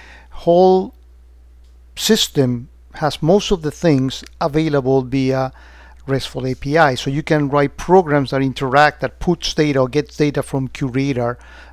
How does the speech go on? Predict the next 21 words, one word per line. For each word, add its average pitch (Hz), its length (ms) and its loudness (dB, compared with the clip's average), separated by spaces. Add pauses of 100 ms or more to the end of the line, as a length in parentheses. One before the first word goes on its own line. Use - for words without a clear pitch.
(120)
programmatically. 135 920 -6 (1500)
Uh, 139 420 4 (280)
so 143 800 2 (260)
to 165 160 6
access 226 460 2
the 165 520 2 (1200)
actual, 165 840 4
uh, 135 560 -4 (640)
restful 160 360 2
A 147 80 4
P 156 280 0
I, 156 420 2 (580)
you 156 80 -2
can 156 200 0
actually, 143 600 -2
uh, 151 100 -8 (100)
try 214 340 0
it 143 380 -2
by 135 240 0
just 131 340 -4
going 151 480 2